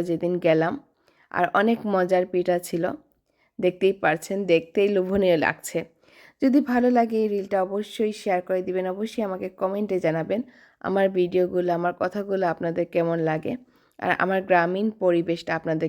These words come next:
কেমন লাগলো। তো দেখতেই পারছেন পিঠাগুলা খুব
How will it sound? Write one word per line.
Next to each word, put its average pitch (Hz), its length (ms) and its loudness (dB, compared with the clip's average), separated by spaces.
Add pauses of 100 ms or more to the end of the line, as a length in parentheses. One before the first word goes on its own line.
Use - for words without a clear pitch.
কেমন 156 240 2 (120)
লাগলো। 147 300 -6 (800)
তো 214 60 2 (160)
দেখতেই 233 340 2
পারছেন 220 280 4 (100)
পিঠাগুলা 196 580 -2 (100)
খুব 226 120 -2